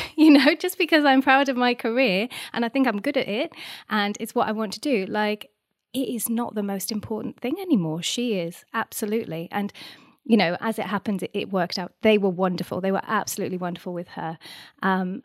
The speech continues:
and, and she did get that place. But it was very, it was a big moment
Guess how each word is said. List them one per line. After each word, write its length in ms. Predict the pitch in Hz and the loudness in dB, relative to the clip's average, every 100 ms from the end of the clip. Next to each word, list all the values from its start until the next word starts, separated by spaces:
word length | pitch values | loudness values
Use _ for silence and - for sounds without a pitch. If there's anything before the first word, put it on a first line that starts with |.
| - | -10
and, 220 | 190 - | -10 -10
and 140 | 214 196 | -10 -8
she 140 | 208 | -8
did 200 | 196 196 | -8 -8
get 160 | - - | -8 -10
that 160 | 190 - | -14 -12
place. 340 | 208 185 - | -8 -8 -8
But 220 | - 208 - | -6 -6 -4
it 180 | 220 220 | -8 -4
was 220 | 214 - | -6 -6
very, 840 | 226 240 233 202 190 180 180 - _ _ _ _ _ _ _ _ | -6 -2 0 0 -2 -4 -8 -12 _ _ _ _ _ _ _ _
it 120 | 240 233 | 2 4
was 140 | 233 | 0
a 40 | |
big 240 | 202 262 254 | 0 -2 -2
moment 460 | 185 196 165 170 | -2 -2 -2 -6